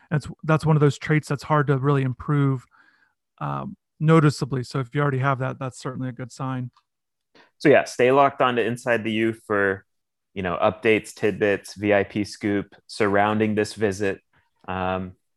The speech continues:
Speaker 2: again, supposed to, at, at this time, it's scheduled to take place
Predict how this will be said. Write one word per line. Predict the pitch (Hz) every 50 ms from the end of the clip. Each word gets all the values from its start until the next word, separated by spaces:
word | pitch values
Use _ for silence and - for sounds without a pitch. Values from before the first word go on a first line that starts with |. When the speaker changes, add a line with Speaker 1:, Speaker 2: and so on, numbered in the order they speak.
| _ -
Speaker 2:
again, | 107 98 104 98 90 -
supposed | - - 120 120 123 123 123 123 - - - -
to, | 131 123 123 120 120 - _ _ _ _ _ _ -
at, | 107 107 - -
at | - 101 - -
this | 117 113 - -
time, | - 120 113 120 117 120 - _
it's | - 104 110 - -
scheduled | - - 104 104 107 107 104 95
to | 101
take | - - 110 104 - -
place | - 110 101 104 101 -